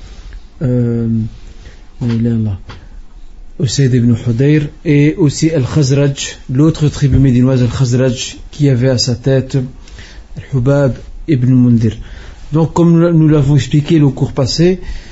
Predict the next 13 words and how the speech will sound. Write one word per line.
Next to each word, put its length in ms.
le 80
prophète 340
sallallahu 240
alayhi 140
wa 40
sallam 60
a 80
fait 140
en 80
sorte 640
qu'il 180
a 60
donné 480